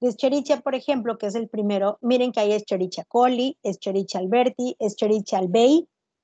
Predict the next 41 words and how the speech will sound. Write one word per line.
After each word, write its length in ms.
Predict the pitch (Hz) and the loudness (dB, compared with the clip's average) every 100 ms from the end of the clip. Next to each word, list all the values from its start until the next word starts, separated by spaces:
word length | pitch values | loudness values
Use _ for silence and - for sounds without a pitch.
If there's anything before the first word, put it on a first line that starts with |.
| _ | _
Sin 240 | - 262 | 2 4
embargo, 380 | 240 240 254 294 | 4 4 4 4
la 100 | 294 | 2
más 240 | 254 240 254 | 2 -2 -4
importante, 960 | 233 208 196 214 208 202 233 269 - | -6 -6 -4 -2 -2 -2 -2 -2 -4
eh, 240 | 214 202 196 | -2 2 2
la 140 | 202 | 2
que, 180 | - 196 | -2 -4
con 160 | 214 | -2
la 100 | 202 | -4
que 120 | 202 202 | -4 -6
se 100 | 208 | -4
relacionan 560 | 196 190 185 226 254 | -2 -2 -2 -2 -2
norma-, 400 | 240 214 214 214 - | 0 0 -2 -4 -4
normalmente 560 | 214 208 220 240 247 254 | -2 0 2 0 0 0
las 180 | 233 | 0
infecciones 840 | 208 202 185 - 226 220 262 - - _ _ _ | -2 -6 -8 0 2 2 0 -4 -12 _ _ _
en 340 | 220 208 208 - | 2 4 2 0
humanos, 560 | 196 214 247 339 381 - _ _ _ _ _ _ | -2 0 2 0 -2 -10 _ _ _ _ _ _
o 80 | 220 | 0
en 240 | 208 208 | 2 4
infecciones 560 | 214 208 - 247 240 - | 2 0 -2 0 0 0
clínicas, 500 | 262 262 254 302 339 _ _ _ | 2 2 0 -2 -2 _ _ _
pues 200 | 277 247 | 2 2
es 120 | 220 | 2
la 80 | 220 | -2
Escherichia 560 | 214 - 185 185 214 208 | -2 -2 -2 -4 -6 -4
coli, 360 | - 311 190 | -2 0 0
¿no? 260 | 190 240 302 _ _ _ _ | -2 -4 -6 _ _ _ _
Tengo 220 | - 269 262 | 2 4 4
una 200 | 247 247 | 2 0
Klebsiella 760 | 220 208 - 311 311 269 294 | -2 -2 2 4 4 2 0
y 120 | 254 | -4
tengo 260 | - 233 220 | -6 -8 -6
una 180 | 220 214 | -6 -6
Klebsiella 480 | 214 196 - 202 202 | -6 -6 -2 -2 0
pneumoniae, 680 | 202 196 247 262 247 254 262 | 0 0 2 2 0 -4 -4
Klebsiella 440 | 220 190 - 196 | -4 -2 -2 0
oxytoca, 760 | 190 - 185 254 247 - 226 226 | -2 -4 -4 0 0 0 -2 -2
Klebsiella 480 | - 196 - 208 202 | -4 -6 -2 0 0
granulomatis. 1000 | 196 190 190 190 190 233 240 233 233 - | 0 0 -2 -4 -2 -2 -2 -4 -8 -8